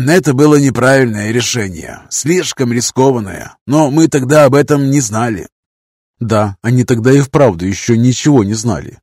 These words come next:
Ситуация не выглядела угрожающей,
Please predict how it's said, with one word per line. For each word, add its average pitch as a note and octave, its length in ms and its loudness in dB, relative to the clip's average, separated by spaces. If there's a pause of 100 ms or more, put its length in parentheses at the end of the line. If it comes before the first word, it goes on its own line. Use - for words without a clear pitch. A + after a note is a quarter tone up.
Ситуация G#2 680 -2
не B2+ 140 2
выглядела A2 460 0
угрожающей, G2+ 880 -4